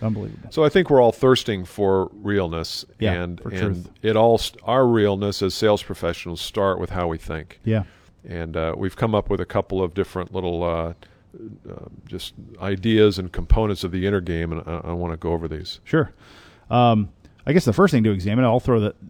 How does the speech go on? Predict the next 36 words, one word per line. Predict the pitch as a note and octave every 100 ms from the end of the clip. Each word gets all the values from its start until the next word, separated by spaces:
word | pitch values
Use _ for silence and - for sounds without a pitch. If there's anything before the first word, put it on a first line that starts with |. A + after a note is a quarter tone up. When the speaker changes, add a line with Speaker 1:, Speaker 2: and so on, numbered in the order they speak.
| -
Speaker 1:
out | - - F#2+
a |
question | - B2 B2 - F2+
'cause | F#2
th-, | G2+
then | A2 A2 G2+
I, | G2+
I | G#2+
don't | G#2+
have | F#2
to | -
think | A#2
about | F#2+ F2+
the | G2+
answer, | A2+ G2
you | G2+ A2+
do. | F2+ F2 - - - _ -
And | A#2
that | A2+
<laughs> | C3
is, | G#2+
since | A#2+ -
there | G#2
are |
only | G2
two | - C#3
of | G#2
us | -
here, | G#2 G2+
is | - - -
why, | B2 C#3
why | C#3+ B2+ E3
is | A#3+ F3+
it | G#2
so | - D3+ C3
hard | - A#2 A#2 G#2 F#2+ G2+